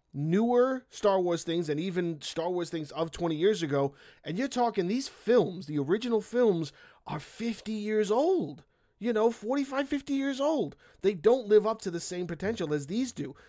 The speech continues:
The only thing they do that's better than anything else is story. The first three are the best three stories ever. Like, they're s-, they're written so well, and they made sure that that was the prominent feature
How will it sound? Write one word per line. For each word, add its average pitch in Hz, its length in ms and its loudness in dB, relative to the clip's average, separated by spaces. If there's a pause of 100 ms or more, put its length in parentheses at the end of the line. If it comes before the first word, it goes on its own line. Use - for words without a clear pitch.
The 185 100 12
only 269 180 10
thing 247 240 0
they 214 120 6
do 208 420 0 (180)
that's 165 220 -2
better 127 420 0 (180)
than 143 140 -6
anything 196 380 2
else 254 280 2 (140)
is 170 160 2
story. 139 500 0 (200)
The 143 80 -6
first 240 320 2
three 196 180 2
are 156 140 -4
the 151 100 2
best 143 380 0
three 190 160 -2
stories 151 580 0 (300)
ever. 123 300 -2
Like, 147 200 -4
they're 160 120 -2
s-, - 360 -10
they're 175 260 4
written 180 340 -2
so 208 480 0
well, 165 540 2 (240)
and 151 160 -4
they 147 120 -2
made 185 380 -2
sure 185 220 -4
that 143 240 -6
that 180 280 -2
was 165 200 -2
the 139 100 -2
prominent 175 680 -4
feature 143 500 -8